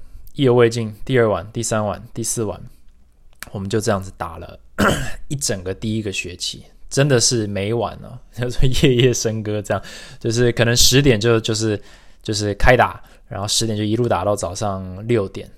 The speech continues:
当然不是每一个人或者不是每一个晚上都打那么久，但是真的就是，呃，这时候这个友情还有就是这，这时候培养出来的。然后我们都打出名声来了，就是，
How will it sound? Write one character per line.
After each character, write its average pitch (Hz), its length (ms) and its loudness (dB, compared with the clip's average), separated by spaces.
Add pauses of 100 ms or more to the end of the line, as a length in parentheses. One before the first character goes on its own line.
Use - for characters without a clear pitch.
当 123 140 2
然 110 160 2 (100)
不 117 80 -2
是 139 120 0
每 104 200 -2
一 101 60 -6
个 117 140 0
人 98 220 -2
或 107 160 -6
者 92 260 -8 (100)
不 110 60 -8
是 120 160 -4
每 98 160 -6
一 98 60 -6
个 110 100 -4
晚 90 220 -6
上 98 280 -6 (300)
都 107 320 0
打 92 240 -4
那 151 60 0
么 147 80 2
久， 107 280 -4 (220)
但 107 160 -10
是 104 140 -8
真 113 160 -2
的 107 80 -4
就 101 120 -4
是， 98 300 -8 (680)
呃， 98 360 -6 (300)
这 131 220 -2
时 117 100 0
候 110 80 4
这 117 140 -2
个 110 120 2
友 101 280 0
情 101 300 -6
还 107 60 -6
有 101 200 -2
就 101 160 -10
是 98 140 -10
这， 117 180 -6
这 113 160 -4
时 101 100 -4
候 101 80 -2
培 - 160 -6
养 90 140 -6
出 - 180 -12
来 85 120 -8
的。 90 80 -10
然 95 80 -6
后 110 80 -2
我 117 40 0
们 131 120 -4
都 156 140 4
打 101 200 4
出 135 180 -2
名 104 220 -4
声 117 220 -4
来 90 160 -4
了， 92 80 -10
就 101 100 -10
是， 104 180 -4